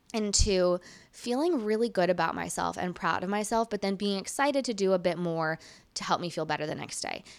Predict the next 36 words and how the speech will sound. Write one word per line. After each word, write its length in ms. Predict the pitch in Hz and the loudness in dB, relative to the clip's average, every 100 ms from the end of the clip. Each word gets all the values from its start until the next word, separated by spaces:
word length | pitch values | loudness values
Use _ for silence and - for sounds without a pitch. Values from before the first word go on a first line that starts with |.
| - | -18
Very 480 | 202 208 226 269 285 | -14 -2 4 6 6
different 320 | 240 214 196 | 0 -2 -4
energy. 440 | - - - - - - - - | -6 -6 -8 -10 -12 -18 -10 0
And 480 | 220 220 214 214 - _ _ _ _ _ - | 2 4 2 0 -4 _ _ _ _ _ -2
it's 180 | 254 254 | 0 0
just, 260 | - 262 - | 0 0 0
it's 160 | 254 | -2
just 160 | 277 240 | 0 -2
one 280 | 196 214 233 | 0 0 0
example 580 | 220 196 175 180 170 - | 0 0 -2 0 0 0
of 440 | 160 170 170 - - - - - | 0 0 -2 -6 -20 -20 -20 -10
how 420 | - 196 185 190 | -4 2 4 4
I 220 | - 175 | 4 0
work 280 | 165 160 - | 0 -4 -2
with 140 | 202 | -2
myself 640 | 240 247 240 247 247 247 - - _ _ _ - - | 0 -2 0 4 4 2 -4 -20 _ _ _ -16 0
during 400 | 202 190 190 190 | 6 6 6 2
day, 200 | 175 170 | 2 0
the 120 | 180 175 | 0 0
day-to-day 400 | 165 165 165 165 | 2 0 -2 -4
tasks, 600 | - 160 196 - - - - _ | -4 -4 -2 -4 -6 -6 -16 _
um, 540 | - - 67 71 76 - _ 196 185 - | -2 0 0 -4 -8 -14 _ -20 -18 -10
when 400 | 185 190 185 185 | 2 4 6 4
emotions 560 | 190 170 160 - 165 | 2 0 0 -2 -2
are 160 | - 165 | 0 0
rising 520 | 160 147 - 196 202 | 2 0 0 0 0
and 300 | 170 165 165 | -2 -2 -2
starting 340 | - 165 160 170 | 0 0 0 -2
to 100 | 175 | -4
block 360 | - 160 - | -2 -4 -2
me 200 | 202 190 - | -2 0 0
and 320 | 160 160 156 | -2 -2 -2
get 160 | 170 - | -4 -4
me 100 | 156 | -8
feeling 380 | - - 240 - | -8 -6 -6 -4
off. 480 | - - - - | -4 -6 -12 -14